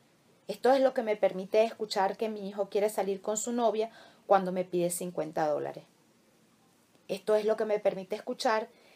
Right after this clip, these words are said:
que alguien desea hacerse rico cuando dice que quiere dedicarse a los negocios.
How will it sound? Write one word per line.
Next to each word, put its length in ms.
que 100
alguien 280
desea 460
hacerse 420
rico 400
cuando 240
dice 280
que 140
quiere 220
dedicarse 600
a 20
los 180
negocios. 640